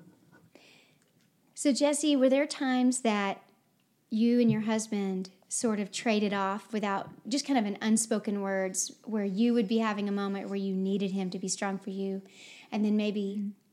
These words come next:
Speaker 1: just without warning, he would have a moment where he really needed you to be strong for him?
Speaker 2: Um, my husband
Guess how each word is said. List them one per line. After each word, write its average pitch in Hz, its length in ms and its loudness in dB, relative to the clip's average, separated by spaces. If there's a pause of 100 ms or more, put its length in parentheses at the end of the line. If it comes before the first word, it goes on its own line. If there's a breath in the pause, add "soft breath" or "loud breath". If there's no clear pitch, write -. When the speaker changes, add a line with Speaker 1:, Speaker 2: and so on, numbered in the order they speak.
(160)
Speaker 1:
just 226 220 -4
without 220 280 0
warning, 202 300 -2
he 240 200 4
would 214 100 0
have 196 200 0
a 190 40 -2
moment 180 340 -2
where 190 100 -2
he 196 200 -2
really 196 280 -2
needed 185 300 -4
you 190 140 -2
to 180 60 -4
be 185 120 -8
strong 185 260 -6
for 185 120 -10
him? 226 280 -10 (1040 soft breath)
Speaker 2:
Um, 233 240 6
my 240 140 6
husband 233 760 2